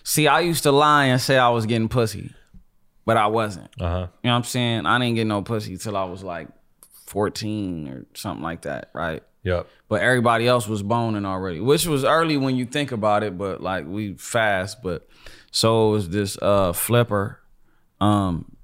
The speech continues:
Speaker 1: should I say her name?
Speaker 2: What's a flipper?
Speaker 1: Everybody, she was sucking everybody's
Speaker 2: Just to
Speaker 1: dick
Speaker 2: clarify.
Speaker 1: and hitting everybody. So, uh, um,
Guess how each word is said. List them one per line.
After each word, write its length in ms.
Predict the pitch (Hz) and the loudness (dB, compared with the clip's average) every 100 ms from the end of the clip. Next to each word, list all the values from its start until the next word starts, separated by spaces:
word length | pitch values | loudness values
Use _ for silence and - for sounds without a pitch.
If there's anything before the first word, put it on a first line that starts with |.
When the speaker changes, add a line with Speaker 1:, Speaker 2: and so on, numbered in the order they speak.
| - _ | -20 _
Speaker 1:
should 220 | - - | -16 -8
I 80 | 117 | -6
say 160 | 117 60 | -6 -8
her 120 | 60 | -8
name? 420 | 64 64 64 117 - _ _ _ _ | -10 -10 -12 -14 -20 _ _ _ _
Speaker 2:
What's 200 | 113 117 | -4 -2
a 60 | 101 | -4
flipper? 540 | - 107 95 76 - _ _ _ _ _ _ _ _ | -4 -4 -4 -8 -20 _ _ _ _ _ _ _ _
Speaker 1:
Everybody, 680 | 120 127 120 110 110 107 101 | 0 2 2 2 2 2 -2
she 200 | - 110 | -4 -4
was 280 | 107 98 104 - 107 - _ | -4 -6 -10 -16 -18 -20 _
sucking 580 | - - - 123 110 107 | -10 -10 -2 0 0 -2
everybody's 500 | 113 110 90 104 101 | -2 -2 0 0 0
Speaker 2:
Just 60 | 90 | -2
to 60 | 107 | 0
Speaker 1:
dick 60 | |
Speaker 2:
clarify. 360 | 104 98 - 110 | 2 0 0 0
Speaker 1:
and 80 | 104 | 0
hitting 180 | 90 101 | -2 -2
everybody. 640 | 98 92 92 90 85 - - | -2 -2 -2 -2 -4 -10 -18
So, 340 | - - 110 98 | -8 -2 0 0
uh, 1120 | - 101 104 95 85 76 - - - - - 110 | -2 0 2 2 -2 -6 -14 -20 -20 -20 -4 0
um, 500 | 113 104 87 65 | 2 0 -2 -8